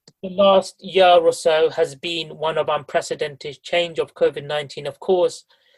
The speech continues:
but with the Black Lives Matter movement and organizations within the sector, like Charities So White, have put a mirror up to the sector, and it doesn't make for good reading, unfortunately, in many aspects.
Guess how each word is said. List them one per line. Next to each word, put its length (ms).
but 340
with 460
the 80
Black 320
Lives 240
Matter 300
movement 600
and 120
organizations 920
within 440
the 80
sector, 680
like 320
Charities 480
So 160
White, 480
have 460
put 160
a 60
mirror 360
up 180
to 100
the 80
sector, 460
and 320
it 140
doesn't 320
make 240
for 200
good 320
reading, 340
unfortunately, 680
in 160
many 260
aspects. 680